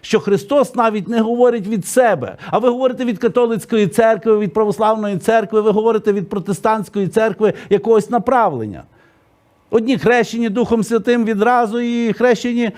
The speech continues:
е, ото в воді, і зразу от воно все хрещення мають, баптисти. На мовах не моляться, а на що? Ми не розуміємо того, тому що ви не прагнете дарів Духа Святого.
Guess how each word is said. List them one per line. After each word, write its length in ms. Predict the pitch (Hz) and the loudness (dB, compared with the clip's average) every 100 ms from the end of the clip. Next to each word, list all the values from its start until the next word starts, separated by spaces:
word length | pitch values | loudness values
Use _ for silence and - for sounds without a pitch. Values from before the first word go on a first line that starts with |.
| - - - | -12 -8 0
е, 40 | 190 - | 2 4
ото 380 | 196 180 202 240 | 2 2 2 2
в 60 | 214 | 4
воді, 460 | 233 190 247 254 | 0 2 0 0
і 40 | 226 | 0
зразу 460 | 214 247 220 233 | 2 2 2 2
от 180 | 233 180 | 2 0
воно 200 | 226 240 | -2 -2
все 220 | 190 233 | 0 -2
хрещення 580 | 190 196 117 - 117 104 | 0 0 0 -2 -4 -2
мають, 340 | 98 92 95 104 - | -4 -6 -10 -14 -4
баптисти. 600 | 165 170 - 87 - - - _ _ _ _ _ _ _ _ _ _ - | -2 -2 -4 -14 -14 -20 -20 _ _ _ _ _ _ _ _ _ _ -4
На 120 | 254 | 0
мовах 340 | 254 254 240 240 | 4 4 2 0
не 120 | 240 | 2
моляться, 420 | 240 233 220 240 | 2 4 2 2
а 60 | 240 | 2
на 260 | 226 196 | 2 2
що? 300 | 165 160 139 - _ _ _ - | 2 -2 -2 -6 _ _ _ -2
Ми 120 | 240 | 2
не 120 | 240 | 4
розуміємо 580 | 220 196 226 226 208 180 | 4 2 2 2 2 2
того, 320 | - 151 131 - | 2 0 -2 -6
тому 220 | - 160 139 | -2 0 2
що 160 | 175 | 0
ви 140 | 156 170 | 0 2
не 120 | 165 | 0
прагнете 640 | 160 143 131 139 135 165 - | 0 -2 0 -4 -4 -6 -6
дарів 500 | 123 165 196 262 156 | 0 0 2 0 0
Духа 420 | 127 262 196 131 | 0 0 0 -4
Святого. 540 | 98 107 92 87 71 | -6 -8 -6 -6 -6